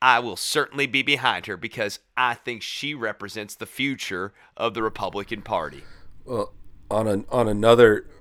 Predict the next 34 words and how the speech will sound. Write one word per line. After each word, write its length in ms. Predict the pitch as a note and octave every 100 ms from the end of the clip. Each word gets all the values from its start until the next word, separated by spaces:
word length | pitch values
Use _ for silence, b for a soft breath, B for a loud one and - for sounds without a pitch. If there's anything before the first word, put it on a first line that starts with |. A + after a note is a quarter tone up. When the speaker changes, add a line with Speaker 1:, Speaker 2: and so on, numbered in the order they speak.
| b -
Speaker 2:
Sunday 400 | - - C3+ A#2+
morning 340 | G#2+ G#2 G#2 G2+
update, 560 | G#2 G#2 - G2 F#2+
I 140 | F#2+ G2
also 400 | A2 G#2+ G#2+ F#2+
heard, 420 | G#2 G#2 G2 F2 -
uh, 320 | F#2 F2 E2+ - - b b b b b b b - - -
um, 440 | E2+ D#2+ D2+ D#2 - - - - - - - -
Steve 360 | - - C#3+ C3
Scalise, 640 | - A#2+ B2 C3 - - - - -
uh, 500 | F#2+ F#2+ F2+ F2 F2 -
went 420 | - G#2+ A2+ -
through 220 | B2 G#2+
two 240 | - B2+
minutes 400 | A2 A2 A2+ -
of 140 | G#2+ F2
not 220 | G#2+ G#2
admitting 500 | F#2+ F#2+ G#2 G#2 G2
that 180 | F#2+ -
Joe 240 | G#2+ G#2
Biden 400 | F2+ G2 G2 F#2
legitimately 580 | F2+ E2 G2 F#2 E2 E2+
won 240 | E2 G2 F#2
the 80 |
election. 440 | E2 E2+ G2+ - -
Speaker 1:
Th-, 160 | A3+
this 240 | G#3+ E4+ D#4+
is, 180 | A3 F3
guys, 400 | G#3 F#3+ D3+ C3+
just 300 | F#3+ - -
for 260 | - F3+
people 280 | E3+ F3 E3
listening 320 | F3+ F3 D3+
here, 200 | C3+ B2